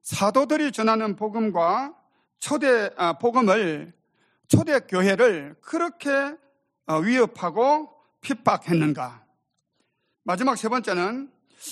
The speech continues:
우리가 믿는 삼위일체 신앙은 어떻게 지금 교회 생활에 올바르게 적용할 수 있는가? 이 세 가지를 함께 말씀을 나누도록 하겠습니다.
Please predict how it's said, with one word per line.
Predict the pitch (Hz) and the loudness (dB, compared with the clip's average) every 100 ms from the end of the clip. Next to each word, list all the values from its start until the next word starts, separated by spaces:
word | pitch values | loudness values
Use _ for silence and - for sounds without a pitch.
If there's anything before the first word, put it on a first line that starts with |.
| - | -4
우리가 | 180 269 285 | 2 4 4
믿는 | 240 240 262 | 4 2 0
삼위일체 | - 202 214 254 - 220 | -4 -2 -2 -2 -2 -4
신앙은 | 196 226 226 202 175 160 _ _ - | -2 -2 -2 -2 -4 -8 _ _ -6
어떻게 | 202 208 311 277 | -4 -2 -2 -2
지금 | - 262 285 254 - _ _ | -2 0 0 0 -4 _ _
교회 | - 160 180 240 277 | -6 0 2 4 2
생활에 | 277 - 269 247 214 240 | 0 -2 0 2 2 2
올바르게 | 262 170 170 185 208 247 233 247 277 277 | -2 -6 -8 -4 -2 0 0 0 -2 -2
적용할 | - 240 240 247 196 | -8 -6 -2 -2 -2
수 | 190 208 | -2 -2
있는가? | 175 160 139 120 - _ _ _ _ _ - | 0 0 -2 -8 -16 _ _ _ _ _ -2
이 | 196 | 0
세 | - 185 | 2 2
가지를 | 214 180 156 175 262 - _ | 0 0 -4 -2 -4 -8 _
함께 | - 180 170 | -2 0 0
말씀을 | 156 143 202 196 | -2 -2 0 0
나누도록 | 165 147 165 151 | 0 -4 -8 -8
하겠습니다. | 151 135 147 139 | -10 -10 -10 -12